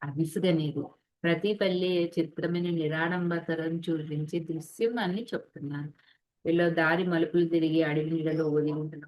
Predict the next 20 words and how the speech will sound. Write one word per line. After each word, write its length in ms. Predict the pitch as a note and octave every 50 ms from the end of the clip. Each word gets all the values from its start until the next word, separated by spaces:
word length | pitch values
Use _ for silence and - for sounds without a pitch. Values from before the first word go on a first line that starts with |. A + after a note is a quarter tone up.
| _
పాతకాలపు 840 | - D3+ D3+ D#3+ E3 - F3+ F3 - E3 D#3+ D#3 D3+ D3+ - - D3+ D3+ - -
ఆ 80 | D3+ - D3+
నిర్మల 340 | D#3 D3+ D#3 D#3+ E3 E3
గ్రామాల 540 | E3 - D#3 D#3 D3+ D3 D3+ D3+ D3+ D3+ D3+ D3+
గుండా 340 | D3 D3+ D3+ D3 D3 D3 D3+ D3+ -
తాటి 340 | - D#3+ D3+ E3 E3 - F#3
తోపుల 400 | F3 F3 E3 D3 - D#3 D3+ D3+
గుండా 320 | D3 D3+ D3 D3 D#3+ G#3+
సాగి 380 | A3+ - - E3 C#3+ C3+ C#3 C#3 - _ _ _ _ _ _ _ _ _ _ _ _ _ _ _ _ _ _ _ _ _ _ _ _ _ _ _ _ _ _ _ _
పంతొమ్మిది 300 | F3+ F3 F3+ F3 F#3+ F#3+
వందల 220 | F#3+ F#3 F3+ F3
ముప్పై 280 | E3+ E3 D#3+ - - E3 D#3+
ఆరు 240 | D#3 D#3 E3 G#3+ A#3 -
మే 200 | G3 F3 E3 E3 F3+ F3+ E3+
ఐదవ 340 | D3+ D3 D3+ D#3 D#3+ F3 F3+ F3
తేదీ 400 | E3+ - D#3+ D#3 D#3 D3+ D#3+ D#3 D3+ D3 D3
పుటలో 440 | C#3+ - D#3+ D3+ D3+ D#3+ D#3 E3 E3+ D#3+ D3 D3 D3 - _ _ _ _
శ్రీ 180 | _ - E3+ E3+
రైట్ 320 | D3+ D3+ C#3+ D3+ D3 -
గారు 280 | E3 D#3+ D#3+ D#3 F#3 B3